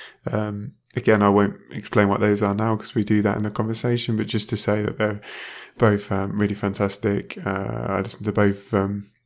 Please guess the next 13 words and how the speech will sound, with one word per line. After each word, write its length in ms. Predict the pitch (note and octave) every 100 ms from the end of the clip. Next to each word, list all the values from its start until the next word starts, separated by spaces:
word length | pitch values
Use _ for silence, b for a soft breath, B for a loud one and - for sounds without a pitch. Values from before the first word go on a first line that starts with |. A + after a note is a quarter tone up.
| _ -
and, 300 | - F#2+ G2+
uh, 680 | F#2+ G#2+ G#2+ - G2 - - - - B B _ -
yeah, 140 | G2+
I'd 100 | F#2+
really 160 | G#2 G2+
recommend, 600 | G2 - G2+ G#2 G#2 - - F3
uh, 260 | G#2 G2+ G2+ _ C#3
recommend 380 | G#2+ G#2 G2+
you 80 | G#2+
give 100 | A2
them 140 | G2+ G2+
a 80 |
try. 300 | G2+ G#2+ G#2+